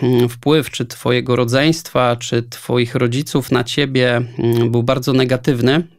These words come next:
e, to w pierwszym etapie masz do nich bardzo duże pretensje, bo to jest taki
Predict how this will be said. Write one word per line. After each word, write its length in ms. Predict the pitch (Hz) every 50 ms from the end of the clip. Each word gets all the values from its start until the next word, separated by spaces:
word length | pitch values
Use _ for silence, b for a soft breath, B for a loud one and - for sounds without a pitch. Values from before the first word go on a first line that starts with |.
| _ _ _ _ _ _ _ _ _ _ _ _ _ _ _ - - - -
e, 520 | 117 113 113 113 107 113 110 107 107 110 110
to 100 | - 117
w 60 | 113
pierwszym 340 | - 156 147 - - 156 147
etapie 320 | 139 - - 147 - 165 139
masz 180 | 135 131 123
do 100 | 123 127
nich 160 | 123 120 117
bardzo 260 | 127 123 117 120 117 113
duże 240 | 123 107 120 113
pretensje, 580 | 101 101 110 101 - 107 104 101 - - - 104
bo 280 | 110 104 98 104 107 - B B B B B B B B B B
to 100 | - 120
jest 120 | 117 -
taki 540 | 127 113 117 - 120 120 120 117 110 143